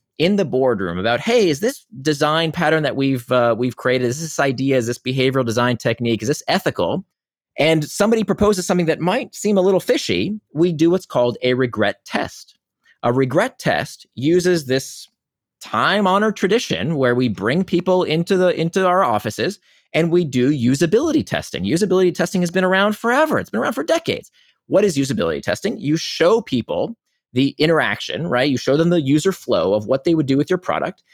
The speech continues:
and you're asking them, would they do what you have designed for them to do, knowing everything that you as the designer know, and then asking them whether they regret what they just did.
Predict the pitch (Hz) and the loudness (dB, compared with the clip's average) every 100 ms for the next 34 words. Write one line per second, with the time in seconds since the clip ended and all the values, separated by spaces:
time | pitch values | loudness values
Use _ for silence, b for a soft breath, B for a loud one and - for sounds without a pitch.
0 | b b - 151 170 185 - 190 285 - | b b -2 2 4 2 -2 -4 -4 -4
1 | 156 113 98 101 b b _ 123 220 262 | -2 0 2 0 b b _ 2 2 4
2 | 247 202 143 196 175 147 165 131 123 139 | 2 2 2 4 4 4 2 2 0 2
3 | 160 131 127 123 262 240 120 131 - _ | 0 -2 -4 -2 0 2 2 0 -6 _
4 | 117 139 175 247 302 226 160 175 - 226 | -2 2 4 4 4 4 2 -2 -4 -2
5 | 277 277 214 - 104 87 160 262 - - | 0 0 -2 0 -2 0 -4 -6 -6 -2
6 | 139 143 165 170 143 131 120 113 110 104 | 0 2 4 2 0 -2 0 0 0 0
7 | 85 - _ _ 160 202 302 - 226 349 | -2 -10 _ _ 2 2 2 -2 -6 -6
8 | - 165 156 143 170 180 170 180 170 120 | -2 0 0 2 2 2 2 2 0 0
9 | 165 233 - - 139 151 170 143 143 - | 0 2 -2 -2 -2 2 0 2 -4 -2
10 | 247 370 | -2 -2